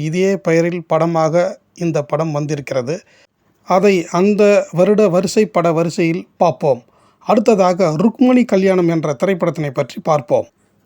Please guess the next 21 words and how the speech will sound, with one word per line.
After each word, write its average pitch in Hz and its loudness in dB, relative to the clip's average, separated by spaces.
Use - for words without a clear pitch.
தஞ்சை 196 0
வெங்கடேஸ்வரா 196 -2
பிக்சர்ஸ் 165 -6
தயாரித்த 170 -2
இந்த 156 -2
படம் 147 -2
மகாபாரத 180 2
கதையின் 170 -2
ஒரு 185 -2
பகுதி 185 -4
படைப்பை 160 -4
கதைக்களமாக 175 0
கொண்டது. 139 -6
பால்சந்திர 190 0
பெந்திரேக்கர், 175 -2
பாபுராவ் 180 2
கண்டேக்கர் 180 0
என்ற 160 -2
வடநாட்டவர்கள் 165 -2
தயாரித்து 170 -2
இயக்கிய 160 -6